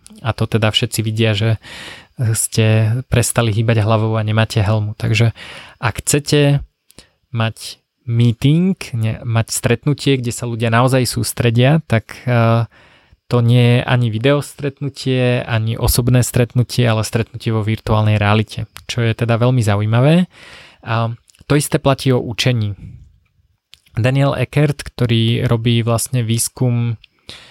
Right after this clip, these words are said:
a, použitia virtuálnej reality, a, v, a, v pracovnom prostredí na zvýšenie produktivity, hovoril, že, a, že je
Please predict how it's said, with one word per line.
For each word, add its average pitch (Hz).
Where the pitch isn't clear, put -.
a, 110
použitia 123
virtuálnej 113
reality, 113
a, 113
v, -
a, 117
v -
pracovnom 120
prostredí 120
na 110
zvýšenie 113
produktivity, 120
hovoril, 117
že, 110
a, 110
že 117
je -